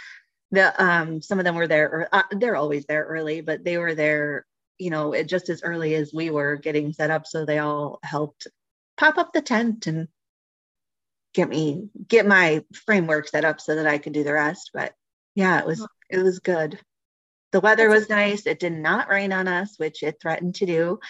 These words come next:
Speaker 1: Um, we had tons of people. I mean, the foot traffic, 'cause we're in a new spot now, we're right next to Arizona Wilderness, downtown Phoenix. So we're on Second Street in Roosevelt. The foot traffic was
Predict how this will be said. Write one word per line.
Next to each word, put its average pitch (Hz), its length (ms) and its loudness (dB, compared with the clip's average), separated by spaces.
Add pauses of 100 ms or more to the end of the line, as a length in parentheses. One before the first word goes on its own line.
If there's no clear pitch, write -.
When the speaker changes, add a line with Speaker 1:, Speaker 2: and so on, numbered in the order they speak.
(520)
Speaker 1:
Um, 165 400 0
we 175 120 -2
had 185 240 -2
tons 233 840 4
of 180 200 -4
people. 180 500 0
I 170 100 -4
mean, 175 300 -4 (480)
the 214 120 2
foot 190 260 0
traffic, 254 380 -2
'cause 196 180 -2
we're 185 160 2
in 185 100 0
a 180 40 0
new 180 160 -2
spot 180 340 -4
now, 233 200 -2
we're 196 120 0
right 160 320 -4
next 165 360 -8
to 170 260 2
Arizona 165 420 0
Wilderness, 196 840 0
downtown 170 720 -2
Phoenix. 226 500 -2
So 175 100 0
we're 160 220 -4
on 180 280 0
Second 185 360 -4
Street - 240 -2
in 190 80 -2
Roosevelt. 214 580 -2 (640)
The 196 100 4
foot - 260 -2
traffic 240 420 0
was 160 320 -2